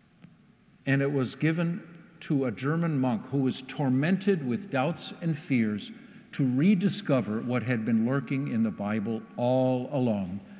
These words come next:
but which got neglected and slid off into, uh, sideways,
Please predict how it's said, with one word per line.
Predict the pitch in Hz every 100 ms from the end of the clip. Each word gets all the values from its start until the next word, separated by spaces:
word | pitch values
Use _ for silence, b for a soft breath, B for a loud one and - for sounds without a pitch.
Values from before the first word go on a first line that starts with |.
| B B B
but | 120 127
which | 131 143 - -
got | 131 131
neglected | 139 127 123 135 143 165 160
and | 135 117
slid | - - 135 156 135
off | 123 123 - - 139
into, | 135 131 135 123 120 B B B B -
uh, | 113 117
sideways, | 117 - 147 147 117 110 107 107